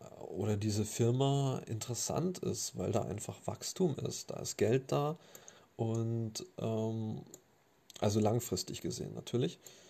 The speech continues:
weil die Mitarbeiter müssen ja noch eingelernt werden, aber, ähm, da wurde eine Entscheidung getroffen, eine Entscheidung für Wachstum und die wird eben nur getroffen, wenn genug Geld da ist, wenn genug Umsatz gemacht wurde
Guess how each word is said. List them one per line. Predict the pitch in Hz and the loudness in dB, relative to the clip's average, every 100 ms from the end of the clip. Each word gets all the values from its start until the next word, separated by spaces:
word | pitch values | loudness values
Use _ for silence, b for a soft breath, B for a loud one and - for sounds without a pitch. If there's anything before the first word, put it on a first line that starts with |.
| B B | B B
weil | - 101 | -2 2
die | |
Mitarbeiter | 113 110 - - - | 2 4 2 2 0
müssen | 107 107 104 | 0 0 0
ja | 101 | 0
noch | 98 - - | -2 -4 -10
eingelernt | 101 98 117 123 120 - 110 113 117 | -2 2 6 8 8 4 2 2 2
werden, | 117 117 123 | 2 2 0
aber, | - 104 107 104 B B B B - | -2 0 2 0 B B B B -2
ähm, | 107 107 110 107 104 - - - _ _ _ - - - - | 0 2 0 -2 -6 -12 -20 -20 _ _ _ -20 -20 -20 -4
da | 101 | 2
wurde | 107 117 | 6 6
eine | - 107 | 6 0
Entscheidung | 110 - - 143 | -2 0 2 2
getroffen, | 147 - 123 131 151 151 | 0 -2 -4 -2 -4 -4
eine | - 113 | -4 -2
Entscheidung | - 110 104 113 | -2 -2 0 0
für | 107 101 | -2 -4
Wachstum | 110 - - 143 143 | -4 -6 -2 0 0
und | 131 | -2
die | - | -2
wird | 107 107 | -2 -2
eben | - 113 | -2 -4
nur | 110 107 123 | 0 4 4
getroffen, | 123 - - - 117 104 | 2 -2 -6 -2 -4 -2
wenn | 104 | -2
genug | 101 110 110 - - B B B - | -2 -2 -4 -10 -18 B B B 0
Geld | 117 120 - | 2 2 0
da | 123 | 0
ist, | 131 135 - - | 0 0 -2 -4
wenn | 113 107 107 | -2 0 0
genug | 107 107 - | -2 -2 -2
Umsatz | 120 123 131 - | 0 0 0 -2
gemacht | 110 110 - - | -2 -4 -4 0
wurde | 107 107 | 4 4